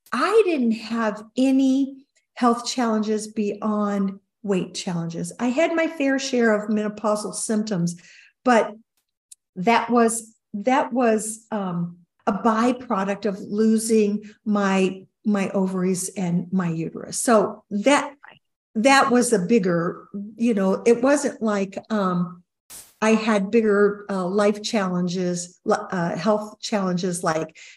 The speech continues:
type two diabetes or hypertension or lipid issues or any kind of autoimmune issues. I didn't have any of that kind of stuff,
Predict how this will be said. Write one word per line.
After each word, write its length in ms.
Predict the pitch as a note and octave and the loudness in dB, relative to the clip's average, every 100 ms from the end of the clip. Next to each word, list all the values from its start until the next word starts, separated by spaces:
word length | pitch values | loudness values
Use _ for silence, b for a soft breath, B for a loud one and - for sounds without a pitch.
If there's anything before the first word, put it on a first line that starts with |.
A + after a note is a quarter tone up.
| B | B
type 220 | G#3+ G#3 | 2 2
two 140 | G#3+ | 0
diabetes 600 | G3+ F#3+ F#3 G3+ F#3 F3 | 0 2 2 2 0 -2
or 100 | F3+ | -4
hypertension 1000 | F3+ G3+ G3+ G3 - G3 G3 G3+ F#3 F#3 | -2 -2 0 -4 -4 -4 -4 -4 -4 -2
or 280 | E3+ E3+ E3+ B _ | -2 -2 -6 B _
lipid 400 | A3+ A#3 A#3 G#3 | 4 6 6 4
issues 600 | G3+ G3 - G3+ F#3+ F#3 | 6 2 0 -2 -2 -2
or 240 | F#3+ F3+ - | -2 0 2
any 180 | A#3 A3+ | 0 0
kind 260 | - G3+ | -4 -6
of 60 | F#3+ | -6
autoimmune 720 | - G#3 G#3 G3 F#3 F3+ F3+ | -6 -2 0 0 0 -2 -2
issues. 300 | F3+ F3+ F3 - | -4 -6 -8 -4
I 100 | D4 | -2
didn't 180 | E4 C4 | 0 0
have 200 | G#3 G3 | 0 0
any 220 | F#3+ - | -2 -2
of 100 | F3 | -2
that 240 | F#3 - | -2 -2
kind 200 | - D3 | -6 -8
of 80 | D3+ | -8
stuff, 260 | - - | -8 -8